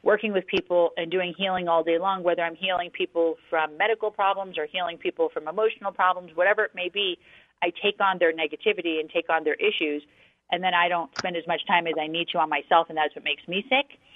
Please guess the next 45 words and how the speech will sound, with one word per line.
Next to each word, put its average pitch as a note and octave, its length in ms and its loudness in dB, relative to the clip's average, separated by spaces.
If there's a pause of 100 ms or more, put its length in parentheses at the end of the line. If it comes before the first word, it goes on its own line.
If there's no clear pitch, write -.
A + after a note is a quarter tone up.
(460)
But, F#3+ 280 4 (360)
you F#3+ 100 -4
know, E3 160 -2
and E3+ 100 -4
then E3+ 100 2
I E3+ 100 6
remember D#3 400 0
that. C#3 220 -2 (120)
So - 220 4
all A#3 280 6
of C#3+ 80 0
us, C#3 140 -4 (100)
even A3+ 220 -6
as F#3+ 180 -6
healers G3+ 460 0
and D3+ 220 -12 (360)
intuitives F#3+ 540 -2
and E3 140 -4
messengers F3 500 -2
for D#3+ 100 0
God F3 340 4
and D3+ 220 -8 (560)
for F3 100 -2
being F#3 220 -2
light F3+ 200 2
workers F3+ 280 -2
of E3 120 0
this D3+ 180 0
planet, G#3 340 -4 (440)
we G#3+ 80 0
n-, G#3 80 -2 (320)
need G3 260 -4
to - 80 -4
remember F3+ 300 2
to E3 100 0
take F3+ 200 0
care F3+ 160 4
of D#3+ 60 2
ourselves. E3 420 2
Sometimes A3 460 0
we A3 240 0
forget D#3 360 -2 (120)
ourselves D3+ 540 0
as C#3+ 140 -10
well. D#3 320 0